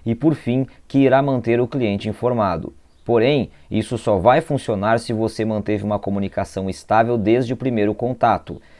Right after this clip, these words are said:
Não adianta dizer que vai manter o cliente informado se você mal responde e-mails. É preciso informá-lo das primeiras movimentações que ocorrem.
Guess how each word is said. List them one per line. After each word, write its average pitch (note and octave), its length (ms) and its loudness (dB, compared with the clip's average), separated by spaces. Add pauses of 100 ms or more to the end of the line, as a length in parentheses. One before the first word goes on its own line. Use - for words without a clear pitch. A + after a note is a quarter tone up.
(160)
Não B2+ 220 2
adianta C3 400 2
dizer A2+ 380 0
que A2+ 100 -4
vai G#2 200 2
manter G#2+ 340 -2
o G2+ 40 -2
cliente F#2 360 -6
informado F#2 600 -2 (200)
se - 160 -6
você A#2 340 -2
mal A#2 300 2
responde G#2+ 560 -2
e-mails. A2 600 -2 (300)
É F2+ 100 -2
preciso A#2+ 480 -4
informá-lo G2+ 600 0
das F#2 160 -2
primeiras A2+ 500 0
movimentações G#2+ 800 -4
que - 80 -6
ocorrem. A2 540 2